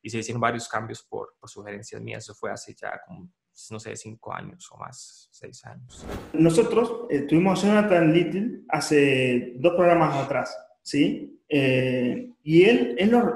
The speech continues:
Speaker 2: nos dijo, nos recomendó tu canal justamente de Twitch, porque te tiene como uno de los expertos en G T O. ¿Qué, qué, qué pasa por tu cabeza cuando,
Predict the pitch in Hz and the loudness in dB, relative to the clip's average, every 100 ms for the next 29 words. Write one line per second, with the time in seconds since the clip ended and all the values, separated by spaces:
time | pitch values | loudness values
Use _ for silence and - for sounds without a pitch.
0 | - - 139 131 131 175 165 165 196 - | -6 -4 -2 -2 -2 0 2 0 -2 -8
1 | - _ _ 139 123 131 127 127 160 175 | -16 _ _ -10 -8 -8 -6 0 0 0
2 | - - - _ - 147 139 139 165 - | -4 -12 -20 _ -4 -2 2 2 2 2
3 | - 147 139 143 151 151 202 202 - - | -4 -2 -2 0 0 2 0 0 -10 -16
4 | _ _ _ 165 170 - 240 254 - - | _ _ _ 2 2 4 2 0 -6 -12
5 | - - 151 - 240 262 247 214 233 254 | -18 -6 -6 0 2 2 0 0 0 -2
6 | 254 - - 214 240 202 170 151 - - | -6 -12 -4 2 4 6 4 2 -2 0
7 | 143 - 147 131 - 135 127 131 127 - | 0 2 -4 -4 -4 -6 -2 -4 -6 -12
8 | - _ _ _ _ _ _ _ _ _ | -20 _ _ _ _ _ _ _ _ _
9 | _ - 294 285 - 330 - - - 302 | _ 0 0 0 -2 -4 -4 -14 -6 -6
10 | - 311 285 226 - 165 165 160 165 233 | -4 -4 -2 -4 -2 -4 -2 0 2 2
11 | 247 190 160 156 | 0 0 0 -2